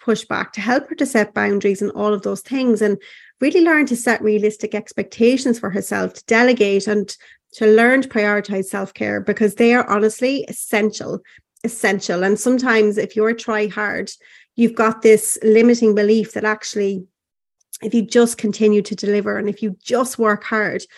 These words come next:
you're going to get noticed. But I've seen it time and time again where these people don't get in the outperform category and then they don't get the promotion and things like that. So actually, you're falling into a trap of just hard work.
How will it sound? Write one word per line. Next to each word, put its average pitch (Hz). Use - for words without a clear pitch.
you're 214
going 214
to -
get 208
noticed. 233
But 233
I've 240
seen 262
it 254
time 247
and 240
time 240
again 240
where 220
these 220
people 254
don't 415
get 240
in 202
the 202
outperform 185
category 190
and 214
then 233
they 247
don't 320
get 233
the 202
promotion 202
and 196
things 196
like 190
that. 202
So 240
actually, 233
you're 226
falling 240
into 214
a -
trap 220
of 202
just 202
hard 208
work. 226